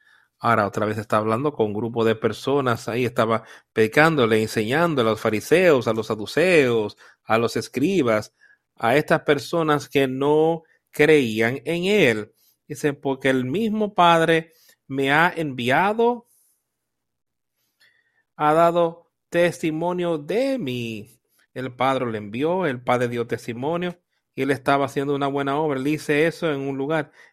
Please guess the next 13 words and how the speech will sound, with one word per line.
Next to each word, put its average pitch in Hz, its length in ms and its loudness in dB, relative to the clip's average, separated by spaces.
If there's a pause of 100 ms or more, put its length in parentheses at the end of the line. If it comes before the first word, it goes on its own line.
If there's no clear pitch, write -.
Él 139 180 -4
dice, 147 640 0 (600)
"Vo-, 127 420 -10
tú 143 100 -2
eres, 139 320 -2
es 143 360 0
mi 135 180 -6
hijo 139 120 -4
amado 143 260 -2
en 147 120 -2
quien 143 320 -4
tengo 135 440 -4
complacencia. 123 1300 -6